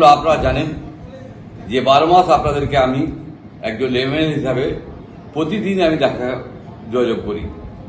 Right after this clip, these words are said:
এবং এলাকার মানুষের সমস্যা শুনি। এবং আমরা চাইব গ্রামে গ্রামে কোনো সময় না থাকে এমএলএ, আমরা চাইব এমএলএ to public, পাবলিক আসুক আমার কাছে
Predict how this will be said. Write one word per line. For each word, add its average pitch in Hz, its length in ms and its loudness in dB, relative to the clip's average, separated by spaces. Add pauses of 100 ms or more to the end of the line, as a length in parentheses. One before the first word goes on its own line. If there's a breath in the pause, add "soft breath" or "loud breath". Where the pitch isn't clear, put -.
(260)
এবং 127 180 -2
এলাকার 147 320 4
মানুষের 127 300 -2
সমস্যা 117 360 -8
শুনি। 101 200 -6 (920)
এবং 143 120 2 (140)
আমরা 170 140 6 (100)
চাইব 165 200 6 (760)
গ্রামে 175 340 4
গ্রামে 190 380 4
কোনো 170 180 2
সময় 160 220 0
না 151 40 4 (100)
থাকে 135 220 -6
এমএলএ, 104 280 -4 (840)
আমরা 180 240 6
চাইব 165 180 4 (1040)
এমএলএ 196 340 6
to 208 80 2 (500)
public, - 340 0 (880)
পাবলিক 196 400 4
আসুক 180 240 0
আমার 135 180 0
কাছে 123 180 -4